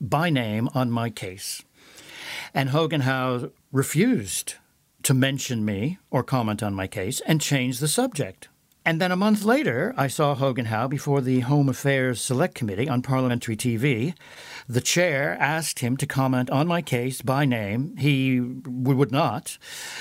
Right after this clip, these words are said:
would not mention my name and changed the subject. Another disbelieving M P from another party then asked him to comment on my case by name. He refused and changed the subject. And I thought,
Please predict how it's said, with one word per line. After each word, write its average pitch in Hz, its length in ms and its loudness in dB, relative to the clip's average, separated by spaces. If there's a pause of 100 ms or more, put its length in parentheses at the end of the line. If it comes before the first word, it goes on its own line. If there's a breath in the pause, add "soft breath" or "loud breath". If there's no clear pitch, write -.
(140 loud breath)
would 147 140 4
not 196 200 2
mention 120 320 2
my 104 140 -2
name 90 340 -2 (460 loud breath)
and 143 200 0
changed 123 360 -2
the 110 60 -6
subject. 107 520 -4 (400)
Another 160 480 4
disbelieving 131 1000 0
M 123 200 0
P 120 340 0
from 123 420 0
another 127 320 2
party 131 560 0
then 120 400 0 (100)
asked 127 340 -2
him 110 160 -4
to - 100 -8
comment 101 380 -2
on 101 120 -2
my 98 140 -2
case 98 280 -4
by 98 180 -4
name. 98 240 -4 (120 loud breath)
He 208 120 4
refused 127 480 0
and 113 160 -2
changed 110 240 -4
the 101 60 -6
subject. - 420 -8 (280 loud breath)
And 123 120 0
I 127 40 2
thought, 127 220 -2